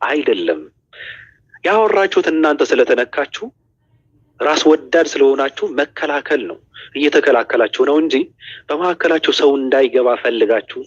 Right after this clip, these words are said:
አይደለም። እንደዛ ከሆነ ለእኔም ጥሩ ስለተናገርንም መጥፎ ስለተናገሩ ሰዎችም ሁላችንንም ማንንም ሰው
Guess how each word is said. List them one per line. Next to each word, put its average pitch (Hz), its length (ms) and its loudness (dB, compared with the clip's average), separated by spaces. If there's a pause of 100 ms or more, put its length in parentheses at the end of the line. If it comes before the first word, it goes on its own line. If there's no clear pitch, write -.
(140)
አይደለም። 110 480 -4 (1120)
እንደዛ 143 420 2
ከሆነ 185 280 0 (180)
ለእኔም 165 380 2 (180)
ጥሩ - 180 0 (100)
ስለተናገርንም 156 800 0 (420)
መጥፎ 160 360 -2
ስለተናገሩ 139 680 0
ሰዎችም 139 520 0
ሁላችንንም 165 800 0 (880)
ማንንም 170 680 2
ሰው 240 220 -2